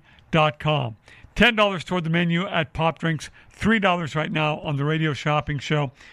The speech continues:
two two one, seven two eight three, two two one, save. And then we also have Soda Therapy. Again, uh, they have the, uh, soda fountain drinks with the pebbled ice.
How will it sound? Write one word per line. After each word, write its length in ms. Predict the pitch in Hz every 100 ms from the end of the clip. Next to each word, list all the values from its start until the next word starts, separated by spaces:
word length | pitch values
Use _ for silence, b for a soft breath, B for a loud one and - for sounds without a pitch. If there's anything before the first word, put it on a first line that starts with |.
| B B
two 140 | 202
two 180 | - 190
one, 240 | 180 170
seven 300 | - 165 165
two 200 | 135 165
eight 200 | 160 147
three, 300 | - 151 135 - B B B
two 180 | - 175
two 260 | - 160 151
one, 300 | 143 139 123
save. 540 | - 185 185 180 160 _ _ _ _ _ _ _ - -
And 180 | 196 165
then 140 | 170
we 120 | 160 160
also 420 | 233 240 - 185
have 360 | 156 165 160 - B B B
Soda 400 | - 202 247 233
Therapy. 640 | - 165 151 151 - 160 160 _ b b b b b -
Again, 580 | 147 - 190 208 214 208 _ _ _ -
uh, 320 | 156 147 143
they 220 | - 180 190
have 320 | 180 170 139
the, 360 | 170 165 170 208
uh, 280 | 170 143 131 - B B B B
soda 300 | - 202 196
fountain 420 | - 185 202 196
drinks 380 | 139 175 180 -
with 100 | 151
the 80 | -
pebbled 400 | - 170 165 156
ice. 400 | 156 165 135